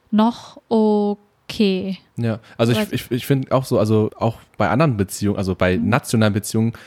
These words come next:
Speaker 1: Mhm.
Speaker 2: gibt's ja auch Dinge, die halt auch wegfallen, weil man einfach auch vielleicht einfach andere Geschmäcker hat so
Speaker 1: Mhm.
Speaker 2: und, und das ist dann auch vollkommen okay und ich finde auch nur, weil was wegfällt so, also wenn
Speaker 1: Ja.
Speaker 2: man zum Beispiel merkt so, nur weil ich was gesehen hab und, und ge-, geschaut hab intensiv als Kind und dann sch-, mein Humor darauf aufgebaut ist so,
Speaker 1: Ja.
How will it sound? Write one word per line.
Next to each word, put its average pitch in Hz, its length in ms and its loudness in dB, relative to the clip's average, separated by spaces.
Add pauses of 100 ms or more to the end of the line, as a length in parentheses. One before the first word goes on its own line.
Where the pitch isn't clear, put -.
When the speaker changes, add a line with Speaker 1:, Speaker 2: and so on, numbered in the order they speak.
(140)
Speaker 1:
Mhm. 226 100 0
Speaker 2:
gibt's - 180 0
ja 123 60 2
auch 160 100 0
Dinge, 113 240 0
die 104 120 -2
halt 104 120 2
auch 107 160 -4
wegfallen, 107 400 0
weil 104 80 2
man 104 140 2
einfach 107 300 -2
auch 104 100 -2
vielleicht - 260 -6
einfach 110 260 -6
andere 107 280 0
Geschmäcker 127 460 -2
hat 139 160 -4
so - 100 0
Speaker 1:
Mhm. - 160 2
Speaker 2:
und, 110 140 2
und 104 240 -2
das 104 120 0
ist 107 180 -6
dann 104 140 2
auch 101 100 -2
vollkommen 113 420 0
okay 131 280 0
und 104 160 -2 (300)
ich - 60 -20
finde 113 160 2
auch 120 100 0
nur, 117 220 2
weil 107 180 4
was 101 220 -2
wegfällt 170 500 0
so, 156 160 -2
also 107 200 0
wenn 101 100 2
Speaker 1:
Ja. 120 60 2
Speaker 2:
man 127 100 0
zum - 80 -2
Beispiel 110 160 -4
merkt 110 160 -2
so, 107 200 0 (240)
nur 113 120 0
weil 113 80 4
ich 127 120 -2
was 131 200 0
gesehen 127 280 2
hab 127 120 0
und, 110 140 -2 (180)
und 107 280 -2
ge-, 107 280 -2
geschaut 117 320 0
hab - 220 -2 (120)
intensiv 110 420 0
als 101 200 -2
Kind 110 200 0
und 98 140 0
dann 101 200 2
sch-, - 140 -12
mein 98 300 0
Humor 107 260 2
darauf 104 220 0
aufgebaut 123 460 -2
ist - 180 -4
so, 135 160 0
Speaker 1:
Ja. 127 160 2